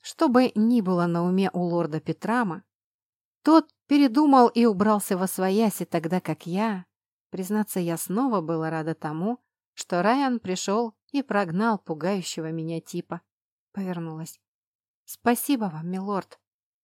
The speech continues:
произнесла с чувством. "Райан", подсказал он. "Мы же договорились, Кристен,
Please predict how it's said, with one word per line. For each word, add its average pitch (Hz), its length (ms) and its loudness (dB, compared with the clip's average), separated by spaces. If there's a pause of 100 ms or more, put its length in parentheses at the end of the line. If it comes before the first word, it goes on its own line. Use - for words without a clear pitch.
произнесла 175 680 -2
с - 60 -8
чувством. 160 560 -10 (720)
"Райан", 165 580 -4 (240)
подсказал 165 560 -8
он. 160 220 -12 (180)
"Мы 170 220 -2
же 175 100 -4
договорились, 175 800 0
Кристен, 180 540 -4